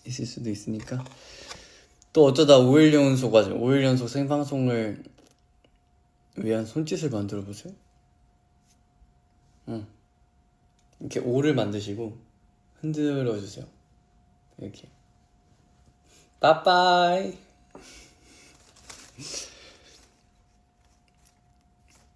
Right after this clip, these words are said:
잘, 잘 자요. <laughs> 진짜 가볼게요.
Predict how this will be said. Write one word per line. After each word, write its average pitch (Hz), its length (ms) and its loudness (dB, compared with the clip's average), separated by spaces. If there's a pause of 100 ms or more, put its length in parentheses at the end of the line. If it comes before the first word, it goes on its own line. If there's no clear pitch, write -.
(880)
잘, - 480 -2
잘 113 240 -2
자요. 117 300 -4
<laughs> - 2500 -14
진짜 127 220 -6
가볼게요. 120 560 -6